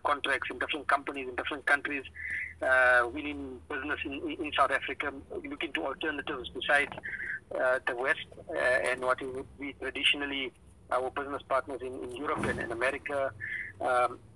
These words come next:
and, and, and looking at alternatives like the Chinese alternatives or the Russian alternatives,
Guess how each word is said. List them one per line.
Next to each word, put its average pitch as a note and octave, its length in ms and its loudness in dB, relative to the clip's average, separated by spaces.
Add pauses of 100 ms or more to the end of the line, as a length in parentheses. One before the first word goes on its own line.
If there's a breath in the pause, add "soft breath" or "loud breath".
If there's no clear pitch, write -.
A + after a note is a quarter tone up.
(120)
and, C#3+ 180 -2
and, C#3+ 180 -2
and C#3+ 160 -2
looking E3 280 2
at D3 120 -2
alternatives D3 640 -2
like C3 180 0
the C3+ 60 -12
Chinese C#3 400 -4
alternatives C3 640 -4
or A#2+ 120 0
the C#3 100 -4
Russian C#3 280 4
alternatives, C#3+ 640 -2